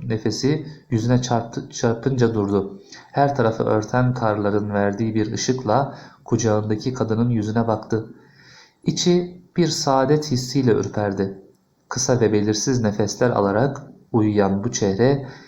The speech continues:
yine eski Muazzez'in çehresiydi.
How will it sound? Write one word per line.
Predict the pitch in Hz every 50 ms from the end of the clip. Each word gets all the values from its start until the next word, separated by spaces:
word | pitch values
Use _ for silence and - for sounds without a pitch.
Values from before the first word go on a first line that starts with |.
| - _ _ _ -
yine | 127 127 120 107 104 110 123 127 127 - -
eski | 120 - - - - -
Muazzez'in | 113 104 98 98 95 92 95 95 95 98 107 107 98
çehresiydi. | - 104 92 90 92 92 92 - 107 104 - -